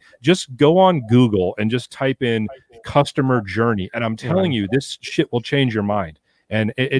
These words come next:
Speaker 1: it's, it's super, it's super wild. I love
Speaker 2: Yeah.
Speaker 1: it. Absolutely. Um, you know what? Why don't we, since is, is Big, Big Earn comment if you're still there. I hope he's still there.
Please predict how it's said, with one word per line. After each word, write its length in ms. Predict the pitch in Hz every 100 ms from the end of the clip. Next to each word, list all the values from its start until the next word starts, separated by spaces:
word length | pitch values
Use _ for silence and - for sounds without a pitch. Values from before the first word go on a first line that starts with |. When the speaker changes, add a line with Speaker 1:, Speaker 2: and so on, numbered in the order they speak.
| 175
Speaker 1:
it's, 180 | - -
it's 260 | 127 - -
super, 640 | - 147 156 120 104 98
it's 160 | 113 101
super 260 | - 123 101
wild. 300 | 87 78 90 -
I 100 | 107
love 200 | 110 98
Speaker 2:
Yeah. 60 |
Speaker 1:
it. 40 | 92
Absolutely. 640 | 104 - 98 95 - 80 - _ _ _ _ _ 107
Um, 420 | 107 107 101 98 _ -
you 80 | 156
know 100 | 208
what? 240 | 233 220 - -
Why 140 | 147 247
don't 160 | 302
we, 200 | 196 156 143
since 380 | - 139 - -
is, 140 | 123 131
is 180 | 131 110
Big, 320 | 156 185 147
Big 180 | 175 180
Earn 180 | 175 170
comment 300 | 160 160 143
if 60 | 123
you're 100 | 110
still 200 | - 104
there. 220 | 95 101
I 60 | 131
hope 120 | 147
he's 120 | 120
still 180 | - 104
there. 280 | 95 85